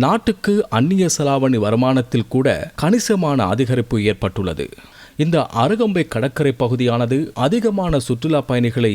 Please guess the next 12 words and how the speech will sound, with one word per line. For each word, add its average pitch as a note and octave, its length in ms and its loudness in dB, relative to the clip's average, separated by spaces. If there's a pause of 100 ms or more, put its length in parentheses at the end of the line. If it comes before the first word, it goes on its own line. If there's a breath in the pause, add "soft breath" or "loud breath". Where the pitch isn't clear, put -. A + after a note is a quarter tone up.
(100)
ஈர்ப்பதனால் A2+ 580 0 (300)
இதன் A#3 220 2
மூலமாக E3 520 0 (260)
நாட்டுக்கு G3+ 500 0 (180)
அந்நிய F#3 340 2
செலாவணி C3+ 520 0
வருமானம் A#2+ 460 0 (160)
கணிசமாக C3+ 680 -2
கிடைக்கிறது. G#2+ 500 -2 (240)
இங்குள்ள B3 340 4 (120)
உள்ளூர் E3 340 2
மக்கள் C3 340 2